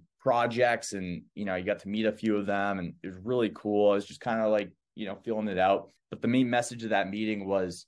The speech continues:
they want to attract entrepreneurs from, you know, all over, from the U S, from, you know, uh, Europe, from Asia, and they want them to come to the U A E to set up their business. They, they, they want to invest in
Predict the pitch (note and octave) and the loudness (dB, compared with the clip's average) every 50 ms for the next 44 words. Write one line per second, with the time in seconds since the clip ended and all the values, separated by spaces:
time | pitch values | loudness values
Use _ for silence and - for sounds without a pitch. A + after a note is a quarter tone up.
0 | _ _ _ A#2 A2 A#2+ A#2+ C#3+ D3 D3+ C#3+ C3 B2+ B2+ B2+ B2 - - A#2+ A2 | _ _ _ -6 -2 0 4 4 4 4 4 4 4 4 2 0 -2 -4 -4 -4
1 | G#2 - A2+ A#2 A2 G#2+ G#2+ G#2+ G#2 - - - - - G#2+ G#2+ G2+ - - G2+ | -4 -2 0 2 2 2 2 0 -2 -6 -14 -8 -4 -2 -2 -2 -4 -6 -8 -6
2 | G2+ G2+ G2+ G2 F2+ F#2 - - G2 F#2+ F#2 F2+ F2 E2+ - _ _ _ _ _ | -4 -4 -4 -4 -8 -10 -4 -2 0 0 0 -2 -4 -6 -10 _ _ _ _ _
3 | _ - F#2 E2+ E2+ D#2 - - _ _ _ - A#2+ B2+ B2+ B2 A#2+ A2+ G#2+ A2 | _ -12 -10 -8 -8 -10 -10 -14 _ _ _ 2 4 6 6 6 6 6 6 6
4 | G#2+ G2 F2+ F#2 D#2+ - - F2 F2+ F2 F2+ G2+ A2 A2+ A2+ A2+ A2+ A2+ A2 A2 | 4 2 0 -2 -4 -4 -6 -8 -8 -6 -4 -2 0 2 4 4 4 6 6 4
5 | A2 G#2+ G#2+ - - F2 F2 F2 E2 D2+ - - _ _ - - D2 B1+ - - | 4 2 0 -2 -6 -6 -6 -6 -6 -8 -12 -18 _ _ -16 -12 -12 -12 -12 -14
6 | _ _ _ _ - - F#2 F2+ F2 E2+ E2 E2+ - - G#2 G#2 A2 A2 A2+ G#2+ | _ _ _ _ -10 -8 -8 -6 -4 -4 -4 -6 -6 -6 -2 0 2 4 4 4
7 | G#2+ G#2 G#2 G#2+ G#2 G2+ F2 - - F2+ E2+ E2 E2 E2 D#2 D2 - - _ _ | 4 6 6 4 4 2 0 -4 -4 -2 -2 -2 -2 -6 -8 -10 -14 -20 _ _
8 | _ _ _ - A2 A2+ A2+ A2+ A2 G#2+ A2 A2 G#2 G2+ G2+ G2+ G2+ - _ _ | _ _ _ -2 0 0 2 2 0 0 2 4 4 6 4 4 2 -2 _ _
9 | _ _ _ _ - G#2 A2 A#2+ C3+ C3 C3 C3+ C3+ C3 B2+ C3 B2 A2+ G#2+ - | _ _ _ _ -6 -4 -2 0 2 2 4 4 2 2 -2 -4 -4 -4 -4 -4
10 | - A#2+ A#2+ A2+ - G#2+ G2 G2 G#2 A2 A2 A2 G#2+ G#2+ A#2+ C#3 C#3+ A2+ F#2 E2+ | -4 -4 -4 -4 -6 -8 -8 -4 -2 0 2 2 2 2 2 0 0 -2 -2 -2
11 | - - G#2+ G2+ F#2+ E2+ - - F2 F2 E2+ F2 E2+ E2 - - D#2 D#2+ D2 - | -2 0 0 2 0 0 -2 -4 -6 -4 -4 -6 -6 -6 -6 -8 -10 -10 -10 -10
12 | - - - - - _ _ _ _ _ A2 A2 G#2+ - - G2 A2+ A2 A2 A2 | -8 -8 -8 -10 -14 _ _ _ _ _ 0 0 0 0 0 0 0 2 2 0
13 | - - - _ _ F#2 G#2+ A2 A2+ A2 A2+ A2+ A2 - G#2+ G2+ G2 F#2+ G2+ A#2+ | 0 -4 -8 _ _ -4 -2 0 2 2 0 0 -2 -2 -4 -6 -4 -2 0 2
14 | B2+ C3 B2+ - - G#2 G2 F#2+ F2 E2+ | 2 2 0 -4 -6 -6 -6 -4 -4 -6